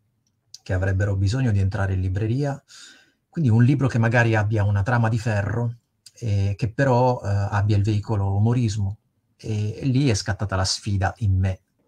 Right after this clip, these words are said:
e lì ho veramente buttato giù una paginetta del primo disastroso libro di Matt, l'idea che in realtà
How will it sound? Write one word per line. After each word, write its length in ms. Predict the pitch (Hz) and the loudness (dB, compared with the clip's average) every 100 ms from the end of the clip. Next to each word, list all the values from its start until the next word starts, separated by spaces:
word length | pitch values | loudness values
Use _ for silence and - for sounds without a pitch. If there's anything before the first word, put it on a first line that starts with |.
| _ | _
e 140 | - | -6
lì 240 | 101 101 101 | -2 0 0
ho 680 | 98 98 95 92 95 - 107 | 0 -2 -4 -2 -6 -8 -4
veramente 440 | 101 101 107 104 | -2 0 0 -2
buttato 380 | 110 110 110 104 | -2 -2 0 -2
giù 160 | 101 110 | -2 0
una 160 | 101 | 0
paginetta 720 | 95 101 98 110 98 _ 127 - | 0 0 2 2 0 _ -6 -6
del 280 | - 104 92 | -6 -4 -4
primo 220 | - 101 95 | -4 -2 -2
disastroso 540 | 95 95 - 107 101 | -2 -4 -6 -6 -4
libro 240 | 98 95 98 | -2 -2 -2
di 80 | 101 | 0
Matt, 300 | 101 95 - | 0 -2 -4
l'idea 360 | 95 104 101 | -4 -2 -2
che 220 | 98 95 - _ - - 85 - - _ _ | -4 -10 -14 _ -20 -20 -20 -20 -20 _ _
in 80 | 110 | -2
realtà 460 | 107 107 104 123 | 2 2 4 2